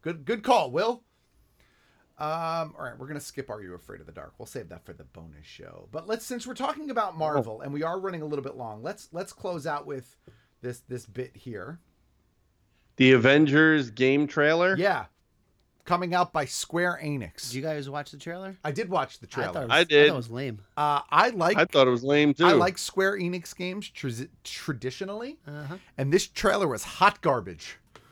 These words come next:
Speaker 1: <laughs> I gl-, I'm glad
Speaker 2: Yeah,
Speaker 1: we
Speaker 2: so
Speaker 1: all agree.
Speaker 2: Do,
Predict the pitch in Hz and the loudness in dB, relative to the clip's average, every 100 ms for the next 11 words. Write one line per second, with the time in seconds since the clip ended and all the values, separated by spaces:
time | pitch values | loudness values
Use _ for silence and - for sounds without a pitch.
0 | _ - - - - - - - - - | _ -16 -14 -14 -18 -20 -20 -20 -20 -10
1 | - 175 170 208 185 139 175 208 240 247 | 4 4 4 2 0 2 4 6 6 4
2 | - 175 202 196 156 156 117 87 - - | 8 12 12 10 6 6 4 0 -10 -20
3 | - _ _ _ _ _ _ _ _ - | -20 _ _ _ _ _ _ _ _ -20
4 | 123 147 151 | -4 4 4